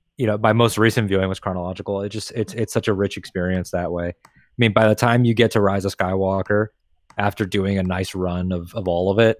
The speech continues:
you sort of, or, or most of it, 'cause you're not, you made me not doing shows. Sometimes I sneak Mando in there now, um, when I do it.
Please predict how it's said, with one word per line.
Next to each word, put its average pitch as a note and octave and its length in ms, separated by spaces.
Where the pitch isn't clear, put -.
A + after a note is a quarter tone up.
you G2 360
sort G#2 320
of, F2 340
or, F#2 260
or F2+ 80
most F2+ 320
of F2 80
it, G2 80
'cause F#2 140
you're E2+ 100
not, E2+ 140
you B2+ 260
made B2 220
me G2 100
not F#2+ 220
doing F#2 160
shows. G2 380
Sometimes A#2+ 220
I G#2+ 60
sneak G#2 320
Mando F#2+ 400
in F#2+ 140
there F#2+ 180
now, F#2+ 280
um, F#2 220
when F#2+ 140
I F#2 80
do F#2 160
it. F#2+ 120